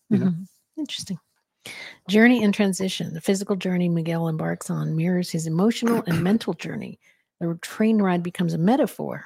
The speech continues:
Speaker 2: for life's journey, complete with encounters, reflections, and anticipation of what lies ahead. So this is finishing up the hero's journey. He had this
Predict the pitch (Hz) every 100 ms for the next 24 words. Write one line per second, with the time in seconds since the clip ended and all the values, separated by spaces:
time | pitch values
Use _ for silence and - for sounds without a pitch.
0 | - 165 156 185 226 - 170 147 131 -
1 | 160 165 185 175 156 151 156 226 220 220
2 | 202 165 - 185 - - 175 165 160 165
3 | 170 185 - 170 165 - 160 135 214 -
4 | 165 156 180 190 - - 151 170 131 -
5 | - _ - - - - - 180 214 -
6 | 226 - 208 208 - 208 - 165 196 -
7 | _ _ 175 170 165 160 160 160 156 185
8 | 160 170 - 160 151 151 170 175 165 156
9 | - 175 180 180 165 - 175 175 -